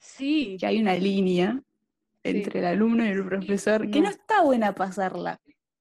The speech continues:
Speaker 2: O sea, está todo bien con ser copado y llevarte bien. O sea, yo eso lo aprecio de mis profesores. Y,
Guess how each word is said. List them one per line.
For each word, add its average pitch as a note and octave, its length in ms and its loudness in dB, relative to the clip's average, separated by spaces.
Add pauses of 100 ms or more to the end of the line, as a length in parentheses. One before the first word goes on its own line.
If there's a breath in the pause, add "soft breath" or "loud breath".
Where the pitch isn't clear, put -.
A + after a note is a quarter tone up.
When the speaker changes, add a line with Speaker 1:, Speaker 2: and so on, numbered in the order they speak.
Speaker 2:
O G#3+ 120 0
sea, B3 120 0
está D#4 220 4
todo E4 200 4
bien D4+ 180 6
con D4 160 4
ser B3+ 200 2
copado B3 580 0
y A#3 100 -4
llevarte G#3+ 440 -6
bien. G3+ 440 -6
O G3 80 -8
sea, F3+ 160 -10
yo F3+ 160 -6
eso G#3+ 180 -2
lo F#3+ 100 2
aprecio F#3+ 320 -4
de F#3 60 -4
mis F#3 140 -4
profesores. F#3+ 680 -6 (480 soft breath)
Y, - 540 -6